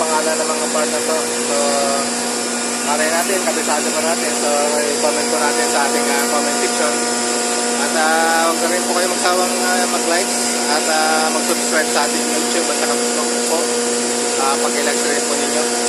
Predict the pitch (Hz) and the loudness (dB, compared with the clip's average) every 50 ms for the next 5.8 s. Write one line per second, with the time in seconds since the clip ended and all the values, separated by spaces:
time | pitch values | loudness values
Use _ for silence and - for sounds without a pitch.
0 | - - - 240 240 240 240 - - 180 170 175 185 180 - - 214 - - - | -2 -2 0 0 0 0 0 2 2 2 2 0 0 0 0 0 0 0 0 -2
1 | - 165 160 160 160 160 160 160 156 151 151 147 - - - - 160 156 156 - | 0 0 0 2 2 2 0 0 2 2 2 2 0 0 0 0 0 0 0 0
2 | 240 240 240 240 240 240 240 240 240 240 240 240 240 240 233 - - - 151 147 | 0 0 0 -2 -2 -2 -2 -2 -2 -2 0 0 0 0 2 2 2 2 2 2
3 | 147 151 147 - - - 156 156 156 151 151 151 151 151 147 147 143 147 147 - | 2 2 2 0 0 0 2 2 2 2 2 2 2 2 2 0 0 0 0 0
4 | - 147 151 156 156 147 151 151 156 156 151 151 151 156 151 151 - - - - | 0 0 2 2 2 2 2 0 2 2 2 0 0 0 0 0 -2 0 0 0
5 | - - 156 151 - - - - - 147 151 160 156 147 - | 0 0 0 -2 -2 0 0 0 0 2 0 0 0 0 0